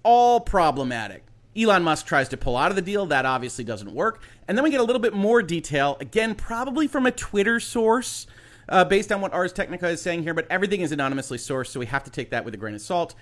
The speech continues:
In the days after Twitter's lawsuit, the deal makers advising Musk pushed him to explore a settlement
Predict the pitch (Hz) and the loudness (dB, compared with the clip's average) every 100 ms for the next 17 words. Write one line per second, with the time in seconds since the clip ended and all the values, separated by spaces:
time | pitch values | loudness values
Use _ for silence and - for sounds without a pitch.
0 | - - - 226 226 170 202 226 165 180 | -20 -20 -6 0 2 4 2 2 0 0
1 | 170 - 180 147 156 160 185 170 131 175 | 0 -4 -4 -2 0 0 -2 -6 -6 -2
2 | 226 208 190 165 127 139 160 190 180 151 | 0 0 -2 -4 -4 0 0 0 0 -2
3 | 147 - - 247 - 233 220 196 175 - | -2 0 2 2 0 -4 -2 -4 -4 -6
4 | 185 165 135 - 262 302 120 135 | -2 -2 -2 0 0 0 -4 -6